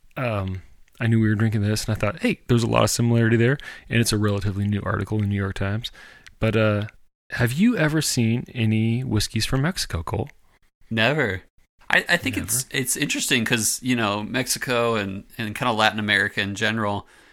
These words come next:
Speaker 2: is known for their corn flour or
Speaker 1: Yeah.
Speaker 2: corn meal even.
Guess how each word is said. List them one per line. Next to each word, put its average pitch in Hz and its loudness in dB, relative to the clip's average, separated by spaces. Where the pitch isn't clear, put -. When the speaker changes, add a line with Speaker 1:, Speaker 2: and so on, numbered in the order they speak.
Speaker 2:
is 104 -2
known 110 -2
for 110 -2
their 101 -2
corn 101 -4
flour - 2
or 113 -8
Speaker 1:
Yeah. 165 0
Speaker 2:
corn 214 2
meal 104 0
even. 95 -6